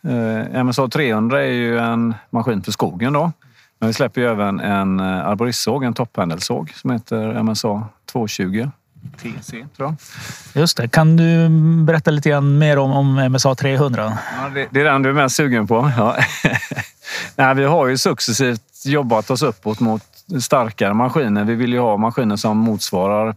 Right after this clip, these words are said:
Speaker 1: eh, en bensinmaskin i prestanda då. Och för ett par år sedan släppte vi den som heter tvåtjugo.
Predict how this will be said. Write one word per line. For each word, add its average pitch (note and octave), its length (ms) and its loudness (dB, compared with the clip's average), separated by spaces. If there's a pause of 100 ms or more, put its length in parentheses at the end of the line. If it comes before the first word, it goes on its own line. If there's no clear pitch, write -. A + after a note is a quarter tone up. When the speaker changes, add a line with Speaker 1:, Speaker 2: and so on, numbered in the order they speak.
(340)
Speaker 1:
eh, F#2 500 -6
en G2+ 120 -2
bensinmaskin G2 720 0
i F#2+ 80 -2
prestanda G2+ 520 -2
då. B2+ 180 0 (680)
Och A2+ 600 -4
för A2+ 80 -2
ett A2 120 -2
par A#2 160 0
år B2+ 100 -2
sedan A#2 200 -2
släppte A#2 320 -4
vi G#2+ 60 0
den G2+ 100 -2
som G#2 120 -4
heter G2+ 160 -6
tvåtjugo. F#2+ 720 -2